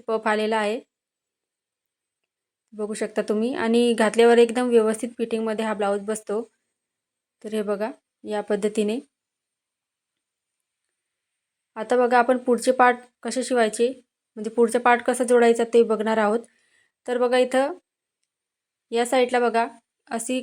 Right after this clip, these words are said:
कटोरी जी आहे ती उलट्या साईडने ठेवून आपल्याला, बघा, दाखवलंय मी वरती गळ्याच्या तिथून जी कटोरी आहे ती शिवायला सुरुवात करायची. हे बघा, खालीपर्यंत व्यवस्थित इथं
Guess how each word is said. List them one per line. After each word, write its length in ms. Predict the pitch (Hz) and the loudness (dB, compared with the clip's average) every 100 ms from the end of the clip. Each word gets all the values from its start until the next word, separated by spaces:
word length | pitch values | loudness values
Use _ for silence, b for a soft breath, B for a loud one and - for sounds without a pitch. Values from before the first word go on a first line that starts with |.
| - | -4
कटोरी 360 | 233 233 233 226 | -2 0 0 0
जी 100 | 247 | 0
आहे 160 | 233 | 2
ती 80 | 233 | 2
उलट्या 260 | 220 226 226 | 0 -2 -2
साईडने 340 | 226 220 233 | -2 -2 -2
ठेवून 220 | 233 214 | -2 -2
आपल्याला, 380 | 208 208 208 247 - _ _ _ _ _ _ _ _ _ _ _ - | -2 0 0 0 -4 _ _ _ _ _ _ _ _ _ _ _ -14
बघा, 220 | 220 220 | -4 -2
दाखवलंय 500 | 220 208 240 233 254 | 2 2 2 4 4
मी 120 | 233 | 2
वरती 400 | 220 208 202 240 285 - | 2 0 0 -4 -6 -4
गळ्याच्या 340 | 220 220 226 240 | 0 0 0 -2
तिथून 320 | 240 254 262 277 _ _ _ _ _ _ _ _ - | -2 0 -2 -4 _ _ _ _ _ _ _ _ -12
जी 40 | |
कटोरी 360 | 233 233 240 247 | -2 2 4 4
आहे 140 | 240 | 4
ती 140 | 233 254 | 2 -2
शिवायला 380 | 247 226 220 226 | 0 2 2 2
सुरुवात 360 | 240 220 214 220 | 2 2 0 0
करायची. 380 | 208 202 202 294 - _ _ _ _ _ _ _ _ - | 0 0 -4 -6 -6 _ _ _ _ _ _ _ _ -12
हे 80 | 233 | -6
बघा, 260 | 214 226 277 - - | -4 -4 -6 -12 -8
खालीपर्यंत 580 | 226 214 226 240 247 247 | -4 0 0 2 2 2
व्यवस्थित 640 | 247 226 226 220 262 254 _ _ _ _ _ _ _ - | 2 2 2 -2 -4 -6 _ _ _ _ _ _ _ -16
इथं 280 | 220 254 | -4 -2